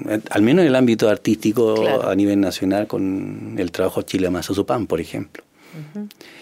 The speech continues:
Speaker 1: Eh, entonces,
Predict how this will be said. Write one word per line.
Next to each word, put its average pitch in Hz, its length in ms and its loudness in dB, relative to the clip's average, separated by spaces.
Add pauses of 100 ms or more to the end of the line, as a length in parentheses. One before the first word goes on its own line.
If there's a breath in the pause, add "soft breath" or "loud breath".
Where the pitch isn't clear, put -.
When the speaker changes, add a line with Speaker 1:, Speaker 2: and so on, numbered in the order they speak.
(200 loud breath)
Speaker 1:
Eh, 90 880 0 (1040 soft breath)
entonces, 147 720 2